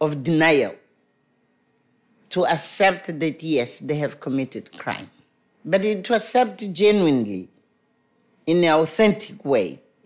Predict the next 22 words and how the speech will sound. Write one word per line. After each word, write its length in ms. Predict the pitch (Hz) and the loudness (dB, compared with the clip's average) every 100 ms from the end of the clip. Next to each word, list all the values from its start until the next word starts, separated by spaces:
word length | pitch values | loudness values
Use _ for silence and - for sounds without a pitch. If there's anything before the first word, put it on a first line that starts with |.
| - | -14
It's 220 | 143 - | -12 -4
not 260 | 170 170 - | -2 -2 -2
to 120 | 175 | -2
say 360 | - - 180 117 | 2 4 4 2
it, 160 | 107 | -4
it's 200 | 127 139 | -4 -4
to 140 | - 160 | -2 -2
accept. 720 | 139 - - 180 - - - _ _ _ _ _ _ _ _ _ _ _ 165 | 0 -2 0 0 0 -10 -16 _ _ _ _ _ _ _ _ _ _ _ 0
And 320 | 180 175 160 | 2 2 0
to 100 | 190 | -2
be 300 | 170 190 - | 0 -2 4
open 640 | 220 277 - 185 165 208 254 _ _ _ _ _ _ _ _ _ _ | 6 6 6 2 2 2 -4 _ _ _ _ _ _ _ _ _ _
then 540 | 147 170 190 208 196 - | 0 4 6 4 2 -2
to 500 | - 196 190 180 185 - _ _ _ _ - | 0 2 2 2 -2 -14 _ _ _ _ 0
unravel, 760 | 196 202 185 208 214 180 95 - _ _ _ _ _ _ - | 2 4 6 6 6 2 0 -2 _ _ _ _ _ _ -4
because 320 | 196 240 208 | 0 2 4
you 80 | 226 | 4
need 340 | 240 247 196 | 6 4 0
to 580 | - - - 220 196 190 - _ - | -6 -2 0 2 0 -2 -12 _ -4
unravel 680 | 175 190 180 202 180 135 82 - | 0 2 6 6 4 0 -4 -6
the 160 | 139 160 | -6 -2
issues 680 | 202 175 - - - - | 0 0 0 -2 -4 -4